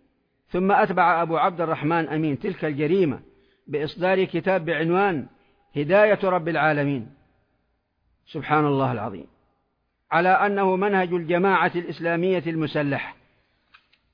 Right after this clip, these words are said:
وقد حمل الكتاب من فنون الجهل وألوان التطرف والتكفير وقواعد الإجرام وقتل الأبرياء،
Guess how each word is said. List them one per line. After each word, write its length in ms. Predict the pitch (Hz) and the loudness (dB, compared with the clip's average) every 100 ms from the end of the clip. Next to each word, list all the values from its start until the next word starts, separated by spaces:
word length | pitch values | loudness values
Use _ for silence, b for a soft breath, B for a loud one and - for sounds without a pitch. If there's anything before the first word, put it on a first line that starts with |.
| _ _ _ _ | _ _ _ _
وقد 320 | - 170 185 165 | -2 0 0 0
حمل 380 | 170 196 185 | 0 2 2
الكتاب 680 | 170 147 165 151 196 208 139 - _ _ _ - | 0 -2 -4 0 2 2 -2 -20 _ _ _ -4
من 200 | 160 160 | 0 0
فنون 340 | 160 196 196 | 0 2 2
الجهل 520 | 185 160 220 185 139 - _ _ _ _ _ _ _ _ _ _ _ _ _ _ _ _ _ _ | 0 2 2 2 0 -8 _ _ _ _ _ _ _ _ _ _ _ _ _ _ _ _ _ _
وألوان 580 | 147 170 170 180 202 196 | -4 0 2 4 4 2
التطرف 640 | 185 185 175 202 202 175 | 0 -2 2 2 2 0
والتكفير 760 | 175 180 180 165 - 220 175 107 _ _ _ _ _ | -2 -2 -4 -6 -4 -2 -2 -4 _ _ _ _ _
وقواعد 640 | 147 147 170 196 175 175 | -4 0 4 4 4 0
الإجرام 600 | 175 175 170 170 196 240 262 - _ _ _ - | -4 -4 -2 2 4 4 0 -14 _ _ _ -8
وقتل 420 | 143 151 143 151 | -6 -6 -4 -2
الأبرياء، 680 | 196 185 160 151 143 120 | -2 -2 -2 0 0 -2